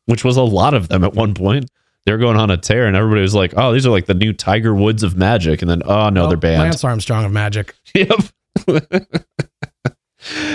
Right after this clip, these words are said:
Speaker 1: All right. Uh, Skylash, we already talked about. That's not in. Soul Flayer isn't in. I would love for Soul Flayer to come in.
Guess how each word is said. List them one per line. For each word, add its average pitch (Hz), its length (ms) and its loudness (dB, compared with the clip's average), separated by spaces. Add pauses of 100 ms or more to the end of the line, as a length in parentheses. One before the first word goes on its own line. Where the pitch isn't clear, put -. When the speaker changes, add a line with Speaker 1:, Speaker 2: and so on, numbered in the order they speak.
(200)
Speaker 1:
All 110 80 0
right. 110 460 0
Uh, 104 380 2
Skylash, 110 520 0
we 107 80 2
already 92 220 0
talked 95 300 0
about. 90 160 0
That's 85 200 0
not 90 200 0
in. 87 320 0 (100)
Soul 180 340 -2
Flayer 73 480 0
isn't 80 360 -2
in. 82 180 0
I 101 100 -2
would 123 120 0
love 107 260 0
for 92 100 0
Soul 82 240 -2
Flayer 73 280 -2
to 73 80 -4
come 78 180 -6
in. 82 240 -2